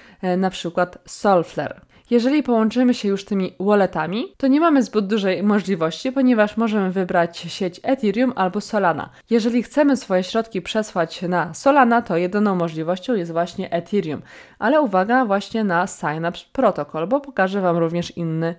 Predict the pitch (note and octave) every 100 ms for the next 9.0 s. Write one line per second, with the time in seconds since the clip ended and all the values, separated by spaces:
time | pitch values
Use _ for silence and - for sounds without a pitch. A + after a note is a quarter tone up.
0 | _ - E3+ - - _ - D4 C#4+ B3
1 | A#3+ A#3+ G#3 - F3+ G3+ - E3 E3 G3+
2 | F#3+ F#3 - E3+ E3+ - G3+ F#3 F#3 -
3 | F3 F3 F3 - F#3+ G3 A#3 A3 A3+ F3
4 | - E3+ - F3 F#3+ E3+ D#3+ - F#3+ F#3
5 | - E3+ D#3+ E3 - - - - - G#3
6 | - - G#3+ - G3 E3 D#3+ D#3+ F#3+ A3
7 | B3 - F#3+ E3+ D#3+ E3 D#3+ D#3+ - G#3
8 | - - - - D#4 B3+ A#3+ G#3+ G#3